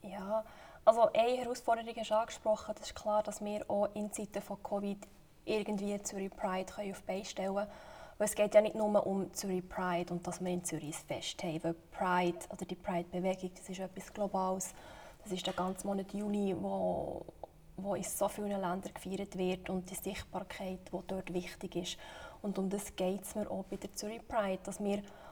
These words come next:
Speaker 2: auch wenn wir nicht so ein riesen Festival können auf die Beine stellen, dass wir trotzdem die Visibilität haben, dass wir trotzdem können zeigen, hey, die Gemeinschaft, die, die, die queere Gemeinschaft, die Community, die ist ein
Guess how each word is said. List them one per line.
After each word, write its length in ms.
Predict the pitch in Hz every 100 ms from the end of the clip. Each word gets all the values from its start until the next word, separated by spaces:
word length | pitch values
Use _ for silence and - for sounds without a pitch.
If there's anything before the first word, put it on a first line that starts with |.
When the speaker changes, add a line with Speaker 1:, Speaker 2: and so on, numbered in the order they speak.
| -
Speaker 2:
auch 180 | 214 190
wenn 260 | 202 240 302
wir 60 |
nicht 200 | 285 277
so 80 | -
ein 120 | 254 240
riesen 260 | 226 220 226
Festival 1000 | 208 214 - 240 220 208 202 196 - - - - -
können 180 | 220 214
auf 100 | 208
die 60 | -
Beine 180 | 208
stellen, 300 | 196 214 208
dass 160 | 208 202
wir 80 | 202 -
trotzdem 520 | - 202 - - 202
die 120 | 196 190
Visibilität 580 | 185 196 196 185 185 185 180 185 -
haben, 300 | 208 208 214 - - - -
dass 120 | 190
wir 100 | 190
trotzdem 360 | 185 285 - 202
können 200 | 196 190
zeigen, 280 | 196 190 196
hey, 400 | 196 196 196 -
die 80 | 185
Gemeinschaft, 720 | - 190 190 208 233 180 -
die, 140 | 196 190
die, 140 | -
die 140 | 180 185
queere 380 | - 190 196
Gemeinschaft, 600 | 196 - 185 190 190 190
die 60 | 196
Community, 640 | - 180 180 202 196 202 196 - - - - - - -
die 260 | - 208
ist 120 | 208
ein 100 | -